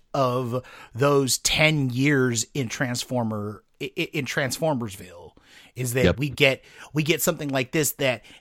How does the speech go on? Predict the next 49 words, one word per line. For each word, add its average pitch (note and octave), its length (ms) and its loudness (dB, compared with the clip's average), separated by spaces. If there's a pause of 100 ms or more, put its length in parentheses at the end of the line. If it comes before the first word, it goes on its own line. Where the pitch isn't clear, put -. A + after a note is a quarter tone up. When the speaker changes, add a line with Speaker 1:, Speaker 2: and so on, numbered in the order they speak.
(120)
Speaker 1:
everybody F#3 540 -2
should D#3 180 0
be, C#3 240 -8
like, D#3 260 -4
I G3 160 6
honestly A#3 420 2
think A3 340 0
that G3 160 0
the E3 100 -4
only G3+ 320 0
reason G#3 280 -4
why F#3+ 200 -4
nobody F3+ 420 -2
is D#3+ 100 -4
talking F3 360 0
about C3+ 240 -6
this C3 160 -4
is C3 160 -4
that B2 260 -2 (380)
the D#3+ 100 2
push - 340 -2
wasn't D3+ 360 0
there D#3+ 360 2
and C#3 220 -2
it's C3 220 -2
not B2+ 240 0
in B2 80 -2
the A#2 80 -4
theaters. C#3 500 -4
Like, B2+ 140 -4
if C3+ 120 -4
they F#3 120 4
had E3+ 260 0
just - 320 -4 (140)
done F#3 240 -4
a, C#3+ 60 -4
like, C3 200 -6
a C#3+ 60 2
one C#3 320 -2
week D3+ 180 -4 (100)
all D3+ 220 6
in D3+ 60 0
imax, C#3+ 600 -2
I G3 60 4
mean, F#3+ 120 4
could E3+ 140 2
you G#3 120 6
imagine? F#3 460 0
'Cause - 260 -2